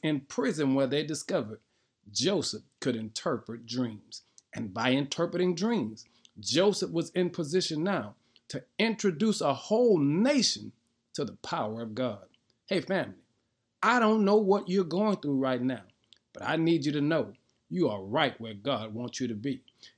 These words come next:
God wants to use you in this hour, in this situation, so that you can introduce somebody else to the Lord. Get ready, saints, because right where you are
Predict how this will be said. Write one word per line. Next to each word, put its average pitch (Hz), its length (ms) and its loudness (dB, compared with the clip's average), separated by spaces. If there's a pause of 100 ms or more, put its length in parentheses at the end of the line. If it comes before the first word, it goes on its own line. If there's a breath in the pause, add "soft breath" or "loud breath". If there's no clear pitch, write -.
God 180 360 2
wants 185 220 4
to 143 100 2
use 185 500 4
you 131 240 0 (320)
in 143 260 4
this 185 280 2
hour, 123 420 -4 (300)
in 160 220 4
this 190 260 4
situation, 185 720 0 (300 soft breath)
so 226 520 4
that 220 280 2
you 277 600 6 (580)
can 113 300 -4
introduce 160 720 0
somebody 160 600 -2
else - 340 -8 (340)
to 117 160 -8
the 120 100 -4
Lord. 123 360 -2 (580)
Get 147 200 4
ready, 147 300 2
saints, 113 500 -8 (260)
because 110 320 -8
right 156 260 2
where 180 140 2
you 175 240 2
are 202 240 0